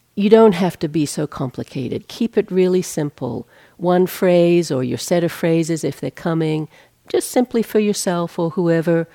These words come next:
crosses your path, in your work meditation, you know, can include the people around you, but don't try to do too much. You know, if you're chopping with knives, mindfulness is your friend then. You know, that's your metta practice, just to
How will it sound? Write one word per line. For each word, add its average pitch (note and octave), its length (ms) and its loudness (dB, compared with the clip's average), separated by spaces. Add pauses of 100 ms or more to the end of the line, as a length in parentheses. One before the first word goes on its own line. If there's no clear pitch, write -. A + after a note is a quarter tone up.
(180)
crosses E3 460 -4
your E3 80 -2
path, D3+ 600 -6
in D3+ 300 -6
your D3+ 220 -6 (500)
work E3 380 2
meditation, D#3+ 1000 -2
you E3 100 -8
know, D3+ 140 -8
can - 180 -10
include D3+ 420 -6
the D#3 100 -4
people D#3 340 -6
around D3 340 -4
you, D#3+ 120 -4
but F3 160 -6
don't A#3+ 260 0
try F#3+ 340 -2
to F#3 140 -4
do E3 220 -4
too E3 240 -4
much. C3 360 -4
You D3+ 60 -2
know, C#3+ 60 -2
if D3 120 -8
you're D#3 100 -6
chopping G#3+ 580 0 (200)
with F3 200 0
knives, F3 560 2 (560)
mindfulness D#3 680 2
is C#3+ 160 -2
your C#3+ 120 0
friend A2+ 520 0 (320)
then. A#2+ 400 0 (360)
You D3+ 160 -2
know, C#3 100 -2
that's D3 240 -2
your E3+ 80 4
metta C#3+ 380 2
practice, - 720 -4
just - 280 -8
to D#3 160 0